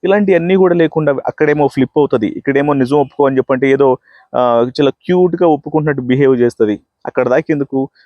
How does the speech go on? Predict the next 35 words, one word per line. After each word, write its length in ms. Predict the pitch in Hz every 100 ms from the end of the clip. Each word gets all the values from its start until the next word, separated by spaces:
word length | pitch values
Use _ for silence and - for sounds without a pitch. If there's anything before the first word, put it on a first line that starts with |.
| -
ఆ 80 | 120
గిఫ్ట్స్ 380 | 123 131 - 185
వచ్చే 200 | 165 160
టాస్క్స్ 380 | 143 139 143 139
వచ్చినప్పుడు 380 | - 135 160
అసలు, 240 | 175 170 135 _ _ _ _ _ _ -
ఆ, 40 | -
ఆ 180 | 110 104 110 123
గిఫ్ట్స్ 280 | 135 - 180 156
పంపిస్తారని 540 | 147 151 - 143 147
Bigg 100 | 123 127
Boss 140 | 143 -
చెప్తున్నప్పుడు 420 | - 127 123 127
అందరిని 300 | 117 131 139
కూర్చోబెట్టి 560 | 131 123 127 110 - 143 165 - _ 208
ఏదో 140 | 233
ముందు 260 | 196 160 220
ముందుగానే 420 | 226 226 220 208 196
ఏడ్చే 200 | 185 190
ప్రయత్నం 420 | 180 175 - 165
చేస్తది, 320 | 165 160 151
ముందు 220 | 151 156 180
ముందుగానే, 460 | 180 175 175 165 156 151 139
ఆ, 40 | 143 135 139
ఏదో, 200 | 139 135 135 _ _ _ -
ఏదో 160 | 143 127
డాడ్ 380 | 117 127 151 156
లిటిల్ 260 | 147 156
ప్రిన్సెస్ 520 | 151 143 147 139 131 139 131
లేకపోతే 440 | 131 131 135 147 123
ఏదో 120 | 143 151
క్యూట్గా 600 | _ 202 190 185 170 165
యాక్టింగ్ 440 | 143 - 165 151
చేసేటువంటి 420 | 143 139 139 139
ప్రయత్నాలు, 520 | - 127 123 135 123